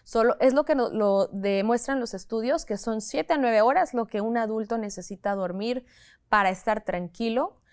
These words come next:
para que todo nuestro cuerpo durante la noche se resetea, que es lo que hace el cuerpo durante la noche, que tengas mucha energía. Hacer ejercicio sí cansa, pero a la larga, como está produciendo endorfinas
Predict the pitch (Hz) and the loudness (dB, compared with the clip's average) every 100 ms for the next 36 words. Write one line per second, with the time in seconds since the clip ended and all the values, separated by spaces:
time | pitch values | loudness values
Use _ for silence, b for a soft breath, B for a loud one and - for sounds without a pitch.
0 | b - 208 202 214 - 339 339 262 202 | b -2 -2 -2 -2 2 4 4 2 0
1 | 226 226 269 220 196 185 180 185 185 240 | 0 2 2 2 0 -4 -4 -6 -8 -6
2 | 220 180 - 170 - 196 247 - 185 196 | -6 -6 -8 -8 0 2 2 0 -4 -4
3 | 202 180 175 - 190 - 170 - 190 170 | -4 -2 -2 -4 -6 -4 -4 -4 -8 -8
4 | 170 170 160 160 165 - 285 b b b | -8 -8 -6 -6 -8 -6 -6 b b b
5 | b - 190 226 262 294 247 254 262 262 | b -12 -8 -4 0 0 0 -2 -2 -6
6 | 233 180 - 214 196 180 _ _ _ B | -6 -8 -10 -8 -8 -8 _ _ _ B
7 | B B 240 - 311 359 302 220 262 254 | B B 0 4 2 4 2 2 -2 0
8 | 277 302 466 - - 311 269 269 269 349 | 4 4 2 -8 -4 0 2 2 2 0
9 | 523 _ _ _ - 262 254 254 254 269 | -2 _ _ _ 2 6 6 6 6 4
10 | 277 294 320 269 240 247 - - 302 320 | 4 2 0 -2 -4 -2 -2 -2 0 0
11 | 294 294 208 196 - 302 320 311 294 285 | -2 2 0 0 -8 -6 -4 -2 0 2
12 | 285 294 | 2 0